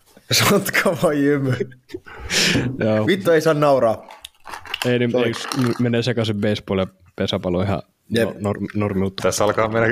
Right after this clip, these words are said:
Speaker 3: ihan kaikki sekaisin kohta.
Speaker 2: <laughs> Pesäpallohan
Speaker 3: Mut
Speaker 2: on se oikea juttu.
Speaker 3: Jep.
Speaker 2: Tulee baseball on mini-, minilaji.
Speaker 3: Mut joo,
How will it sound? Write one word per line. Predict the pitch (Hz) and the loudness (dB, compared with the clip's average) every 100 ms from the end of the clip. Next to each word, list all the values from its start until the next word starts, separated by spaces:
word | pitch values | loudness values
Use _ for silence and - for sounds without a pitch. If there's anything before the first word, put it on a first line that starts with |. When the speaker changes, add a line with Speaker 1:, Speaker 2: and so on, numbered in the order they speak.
| 123 | 2
Speaker 3:
ihan | 117 | 2
kaikki | 110 110 107 92 | 2 0 0 0
sekaisin | 95 90 95 82 | 0 0 -4 -2
kohta. | 95 85 - - - - - - - 175 | -4 -4 -8 -4 -2 0 -2 -2 -2 -2
Speaker 2:
<laughs> | - 156 - - - 101 - | -2 -6 -6 -14 -6 -4 -2
Pesäpallohan | 131 139 123 120 120 117 | 0 0 0 0 0 -2
Speaker 3:
Mut | 120 | -4
Speaker 2:
on | |
se | 120 | 0
oikea | 113 120 117 110 | 2 2 0 0
juttu. | 123 - - - - _ _ _ 190 196 | 0 -2 -10 -12 -18 _ _ _ -2 2
Speaker 3:
Jep. | 117 117 - - | 2 2 -4 -4
Speaker 2:
Tulee | 113 | -4
baseball | 113 113 104 107 | 0 0 0 -2
on | 101 | 0
mini-, | 107 107 87 | 0 -2 -2
minilaji. | 110 107 98 87 82 - _ - _ - - | 0 0 2 0 -2 -6 _ -20 _ -20 -4
Speaker 3:
Mut | 131 131 131 | 0 0 2
joo, | 127 110 90 | 4 4 2